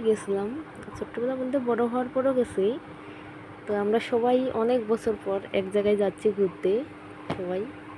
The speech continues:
কিন্তু এদের দুজনের যাওয়া হয়নি, দুঃখের বিষয়। যারা একটু নায়িকা নায়িকা ভাব নিছে ওদের যাওয়া হয়নি। তো আমরা সবাই গেছি শুধু দুজন বাদে, খুশি আর পূজা বাদে।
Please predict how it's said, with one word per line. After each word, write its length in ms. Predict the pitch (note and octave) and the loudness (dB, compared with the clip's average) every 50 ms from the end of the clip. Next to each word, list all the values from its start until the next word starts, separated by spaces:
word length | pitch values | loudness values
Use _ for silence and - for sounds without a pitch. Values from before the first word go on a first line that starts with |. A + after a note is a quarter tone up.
| - - - - - - - - - - - - - - - - | -16 -16 -16 -16 -16 -16 -16 -14 -14 -14 -14 -14 -14 -14 -12 -8
কিন্তু 300 | - A#3+ A#3 A3+ - B3 A#3+ A#3+ A#3+ A#3+ A#3+ A#3+ A3 A3+ A#3+ | -6 -4 -4 -2 0 2 4 6 6 6 6 6 8 8 8
এদের 280 | A3 A3+ A3+ A3+ A3 | 8 6 6 4 4
দুজনের 440 | G3+ A3 G#3+ G#3 G#3 G3+ G#3 G#3+ G#3+ G#3+ G#3+ G3+ | 2 2 2 4 4 4 4 2 2 2 2 2
যাওয়া 240 | F#3+ F#3 F#3 F#3+ G3+ F#3+ | 2 2 2 2 0 0
হয়নি, 300 | G3+ G3 F#3+ F#3+ F#3+ G3 G#3 G#3 G3+ | 0 -2 0 0 0 0 -2 -2 -2
দুঃখের 280 | G3 - - - F#3+ F#3 F#3+ | -4 -4 0 0 2 4 2
বিষয়। 340 | F#3+ - - F#3+ F#3 F#3+ A3 C4 - - - - - - - - - - - - - - - - - - - - - - G#3 F#3+ | 2 0 0 -2 -2 -2 -4 -6 -10 -14 -16 -16 -16 -16 -16 -16 -16 -16 -16 -16 -16 -16 -16 -16 -14 -14 -16 -16 -12 -4 0 2
যারা 180 | G3 F#3+ G3 G#3+ | 4 6 6 4
একটু 260 | G#3 G#3 - - G#3 G#3+ G#3 G#3 G3+ F#3+ - - - - - - - - - - B3 | 4 2 2 4 6 8 8 8 6 2 0 -6 -12 -16 -16 -16 -16 -10 -4 2 4
নায়িকা 220 | A#3 G#3 F#3+ - G#3 | 6 6 6 8 8
নায়িকা 300 | G#3 G#3 G#3 G#3+ A3 G#3+ | 8 8 8 8 6 6
ভাব 220 | G3+ G3+ F#3+ F#3+ - | 6 4 2 4 6
নিছে 320 | G#3 G#3 G3+ - - G#3 G3 A3 B3 B3 G#3+ | 6 4 4 6 4 2 2 2 2 0 2
ওদের 180 | F#3 G3+ G3+ F#3 - - - - - - G3+ F#3 | 4 4 4 2 2 -8 -12 -14 -12 -8 -2 2
যাওয়া 260 | F#3+ F#3 F#3 F#3+ G3 G3+ - | 4 4 6 6 4 4 4
হয়নি। 320 | G#3 G3 F#3+ F#3 F#3 F#3+ A3+ C4 - - - - - - - - - - - - - - - - - - - - - - - - - - - - - | 4 4 6 6 4 4 2 -2 -6 -14 -16 -16 -16 -16 -16 -16 -16 -16 -16 -16 -16 -16 -16 -16 -18 -18 -18 -16 -16 -16 -16 -16 -16 -16 -16 -8 -2
তো 80 | - F#3+ F#3+ F#3+ G3 F#3+ | 0 2 2 2 2 2
আমরা 240 | F#3+ F#3+ F#3+ G3+ G3+ | 0 2 2 0 0
সবাই 320 | G3 - G3+ F#3+ F#3 G3 G3 | 0 0 2 4 4 6 4
গেছি 200 | G3 F#3+ - A3+ A3+ - | 4 2 4 2 0 2
শুধু 180 | G#3 F#3 F#3+ F#3 | 2 2 2 2
দুজন 320 | F3+ F#3 F3+ F#3 F#3+ F#3+ F#3+ F#3 | 2 2 2 2 2 2 2 2
বাদে, 240 | F#3 F3 F3 F3+ G3+ C4+ - - - - - - - - - - - | 2 2 2 0 0 -2 -6 -12 -16 -16 -16 -16 -16 -16 -16 -8 0
খুশি 260 | - A3 G3+ - - G#3 G3 | 4 4 4 6 6 6 6
আর 80 | G3 G3 - | 6 6 4
পূজা 240 | G3+ G3 F3+ F#3+ F#3+ | 2 4 4 6 4
বাদে। 280 | F#3 F3+ E3+ F3 F#3+ | 4 4 2 0 0